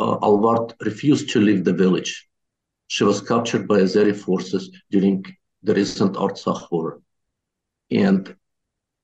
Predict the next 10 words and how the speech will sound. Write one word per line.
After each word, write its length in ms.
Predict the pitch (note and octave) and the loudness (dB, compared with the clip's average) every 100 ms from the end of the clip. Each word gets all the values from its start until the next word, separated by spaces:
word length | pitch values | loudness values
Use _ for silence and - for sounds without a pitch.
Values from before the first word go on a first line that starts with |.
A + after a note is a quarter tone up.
| _ | _
later 400 | - A#2 A#2+ A#2 - | 0 4 4 2 0
to 60 | G#2+ F#2+ | 0 0
be 60 | |
found 360 | F#2 A#2 G#2+ G#2 E2+ | 0 0 0 0 0
by 160 | F#2 F2+ F2 - _ _ | 2 0 -2 -10 _ _
search 380 | _ - A2 A2+ - | _ -4 -2 -2 -6
teams. 320 | - F#2+ F#2 F#2 - _ _ _ _ _ _ - | -2 0 2 -2 -12 _ _ _ _ _ _ -6
Her 160 | - G1+ - - _ _ - | 0 2 0 -6 _ _ -6
head 180 | A2 A2 - | -2 -2 0
had 120 | G#2+ | -2